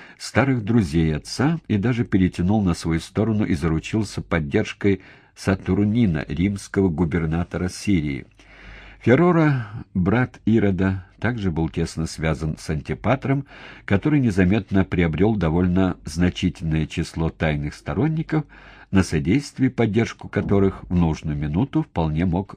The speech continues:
рассчитывать. Антипатр продолжал льстить отцу, и тот видел в мятежном сыне самого ревностного, надёжного и верного своего подданного.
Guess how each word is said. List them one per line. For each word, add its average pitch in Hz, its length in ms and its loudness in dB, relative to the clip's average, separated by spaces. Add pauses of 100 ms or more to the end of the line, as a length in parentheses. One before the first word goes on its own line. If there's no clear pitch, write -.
рассчитывать. 78 800 -6 (800)
Антипатр 143 880 0
продолжал 98 640 0
льстить - 640 -4
отцу, 123 500 -2 (460)
и 117 60 2
тот 170 200 2
видел 127 320 4
в 101 60 2
мятежном 101 580 2
сыне 113 480 0 (300)
самого 95 480 0
ревностного, 92 720 -2
надёжного 85 800 -2 (320)
и 90 80 2
верного 131 640 2
своего 80 480 -2
подданного. 73 800 -4